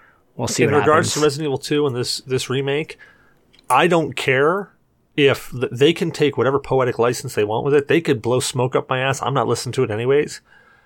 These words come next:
Speaker 2: I just want them to do it the same justice that they did with the Resident Evil remake.
Speaker 1: That was really good. I, I, I will say that, um,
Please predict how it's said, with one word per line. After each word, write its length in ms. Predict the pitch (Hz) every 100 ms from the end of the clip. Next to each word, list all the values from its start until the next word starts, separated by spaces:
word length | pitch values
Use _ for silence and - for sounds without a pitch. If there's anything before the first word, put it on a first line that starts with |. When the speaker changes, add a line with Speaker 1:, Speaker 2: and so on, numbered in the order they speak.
| _ _ -
Speaker 2:
I 160 | 123
just 340 | 151 120 143 -
want 240 | 127 131
them 220 | 135 131
to 100 | 127
do 300 | 104 101 120
it 100 | 120
the 80 | 110
same 300 | - 113 113
justice 480 | 104 107 110 127 -
that 140 | 101
they 120 | 110 110
did 240 | 110 110
with 140 | 107
the 80 | 98
Resident 340 | 98 104 101 104
Evil 200 | 90 85
remake. 520 | 85 85 - - - _ _ _ _ - _
Speaker 1:
That 140 | 131
was 160 | 123 113
really 160 | 110 110
good. 200 | 107 104
I, 320 | 131 131 131
I, 120 | 139 147 -
I 80 | 131
will 160 | 143
say 420 | 139 147 127 113 120
that, 440 | 127 113 110 -
um, 460 | 123 110 107 107